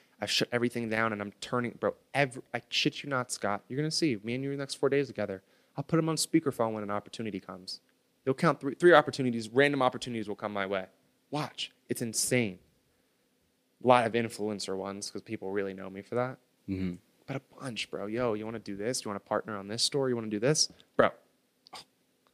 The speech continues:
Speaker 1: here, just to prove. Look at this one, bro. Ha! <laughs> Look at this. Look at this. Look at this. Okay, so check this out. What is this? Today. It says today, right?
Speaker 2: Yeah.
Speaker 1: "Done with e-com. I feel you." Uh, whatever, whatever.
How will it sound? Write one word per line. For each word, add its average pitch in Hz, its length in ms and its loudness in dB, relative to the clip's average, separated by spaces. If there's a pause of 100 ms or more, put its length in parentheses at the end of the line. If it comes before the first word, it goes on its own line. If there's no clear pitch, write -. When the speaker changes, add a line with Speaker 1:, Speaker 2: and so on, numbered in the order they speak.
(120)
Speaker 1:
here, - 240 0 (100)
just - 180 0
to 120 60 -6
prove. 101 400 2 (640)
Look - 140 12
at 190 60 12
this 185 220 12
one, 101 180 4
bro. 101 240 6 (640)
Ha! - 300 10 (240)
<laughs> - 300 2 (520)
Look 233 160 12
at 226 80 12
this. 202 340 12
Look 214 120 8
at 214 60 12
this. 190 160 12
Look 208 100 10
at 208 60 12
this. 165 240 12 (300)
Okay, 160 240 10
so 139 80 4
check 147 160 4
this 147 140 4
out. 117 260 8 (1300)
What 151 160 12
is 160 80 12
this? 131 180 10
Today. 131 300 12
It 104 80 0
says 156 140 6
today, 139 260 12
right? 131 440 8
Speaker 2:
Yeah. 110 340 6 (340)
Speaker 1:
"Done 156 220 12
with 156 140 6
e-com. 147 420 8
I 127 80 8
feel 151 300 8
you." 175 280 10 (440)
Uh, 117 220 6
whatever, 139 380 10
whatever. 156 480 10